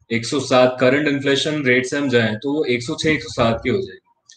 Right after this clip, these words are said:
So, plan your interest according to this, कि आपको ये एक्स्ट्रा छह सात रुपए अगले साल मिल जाए। ओके, मान लो अगर आपके पास सौ रुपए इस साल खर्चा करने के हैं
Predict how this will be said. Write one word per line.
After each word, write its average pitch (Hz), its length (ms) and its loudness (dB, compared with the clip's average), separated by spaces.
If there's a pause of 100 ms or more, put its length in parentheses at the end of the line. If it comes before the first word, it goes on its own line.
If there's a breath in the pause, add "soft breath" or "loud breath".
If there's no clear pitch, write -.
(680 soft breath)
So, 196 220 2
plan 156 360 6
your 156 260 4
interest 156 680 2 (580)
according 139 600 2
to 190 80 8
this, 123 340 4 (240)
कि - 80 -6 (180)
आपको 127 380 2
ये 208 260 2
एक्स्ट्रा 151 440 -2
छह 165 220 -2
सात 170 240 0
रुपए 165 180 -2
अगले 143 220 0
साल 151 140 -2 (160)
मिल 117 180 2
जाए। 95 120 -4 (600)
ओके, 135 260 -4 (840 loud breath)
मान 143 240 4
लो 185 100 6
अगर 180 160 6
आपके 165 640 2
पास 165 320 2
सौ 143 180 2
रुपए 165 200 0
इस 160 120 -2
साल 165 160 2
खर्चा 139 320 -2
करने 123 320 -2
के 113 100 -2
हैं 107 220 -6